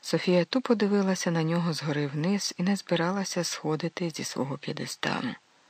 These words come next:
Борис Аркадійович не наполягав. Не хоче, та й не хоче. Тільки ж хто її питатиме, сів у машину, клацнув дверима: "Максиме, зніми". Максим не питав, чи можна.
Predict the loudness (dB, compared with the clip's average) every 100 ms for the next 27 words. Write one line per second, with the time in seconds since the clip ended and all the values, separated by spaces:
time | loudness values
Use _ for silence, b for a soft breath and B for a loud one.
0 | B B B B B B B 0 4 2
1 | 2 -4 0 0 2 0 -2 0 0 0
2 | -2 -2 0 -2 -2 -2 -2 -2 -2 -2
3 | -4 B B B B B B 0 2 2
4 | 0 0 0 -2 -2 -8 -6 -6 -2 -2
5 | -2 -8 B B B B -6 -2 -2 2
6 | 2 0 -4 -6 0 0 2 -2 -2 0
7 | 0 0 0 0 -2 B B B -10 2
8 | 6 8 8 6 4 2 2 0 2 2
9 | 2 2 0 0 2 4 2 2 0 -4
10 | B B B -2 -2 -2 2 4 4 2
11 | -4 0 2 4 2 -2 -10 _ _ _
12 | _ _ _ _ _ _ _ 2 2 4
13 | 4 6 4 2 0 0 -4 -2 0 0
14 | -2 -2 -4